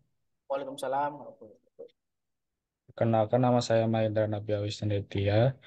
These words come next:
Speaker 2: Di sini saya akan mempresentasikan mengenai footbed making machine. Untuk
Speaker 1: Oke.
Speaker 2: produk sendiri, untuk footbednya bisa dilihat dari gambar ini. Kemudian saya menggunakan bahan dasarnya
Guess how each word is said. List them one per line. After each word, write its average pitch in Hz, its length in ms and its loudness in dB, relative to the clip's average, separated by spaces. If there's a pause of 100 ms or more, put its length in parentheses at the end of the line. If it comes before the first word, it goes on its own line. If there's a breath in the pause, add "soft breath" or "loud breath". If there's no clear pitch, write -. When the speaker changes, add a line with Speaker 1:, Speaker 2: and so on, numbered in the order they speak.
(140 soft breath)
Speaker 2:
Di - 160 -2
sini 117 400 6
saya 113 320 6
akan 117 320 4
mempresentasikan 110 1120 0
mengenai 110 480 4
footbed 117 640 4 (160)
making 113 420 2
machine. 98 380 -2 (640)
Untuk 113 560 6
Speaker 1:
Oke. - 80 -14
Speaker 2:
produk 113 460 4 (180)
sendiri, 113 440 4 (100)
untuk 110 240 2
footbednya 127 760 4 (760)
bisa 120 260 4
dilihat 117 320 6
dari 117 520 6 (340 soft breath)
gambar 110 340 6 (140)
ini. 107 400 2 (240)
Kemudian 113 560 4
saya 120 400 6
menggunakan 107 1120 0 (400 soft breath)
bahan 107 400 6
dasarnya 104 640 4